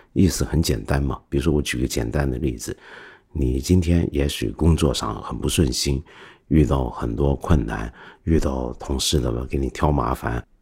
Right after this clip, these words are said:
可是问题是你放远一点，你想想看，我人生难免最后要一死，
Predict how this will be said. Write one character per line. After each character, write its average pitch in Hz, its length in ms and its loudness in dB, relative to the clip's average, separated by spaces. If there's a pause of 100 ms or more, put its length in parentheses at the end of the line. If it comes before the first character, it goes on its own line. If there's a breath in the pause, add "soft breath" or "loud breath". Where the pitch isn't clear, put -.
(100)
可 - 140 4
是 165 120 4
问 160 160 8
题 117 160 0
是 110 300 0 (360 soft breath)
你 90 120 0
放 107 300 6
远 65 240 -4
一 - 20 -2
点， 69 240 -10
你 - 80 -16
想 92 140 -2
想 60 100 -8
看， 67 220 -6 (340)
我 80 220 4
人 82 260 4
生 110 320 2
难 85 200 4
免 67 280 0
最 76 140 2
后 69 200 0
要 73 200 2
一 82 100 2
死， - 400 -6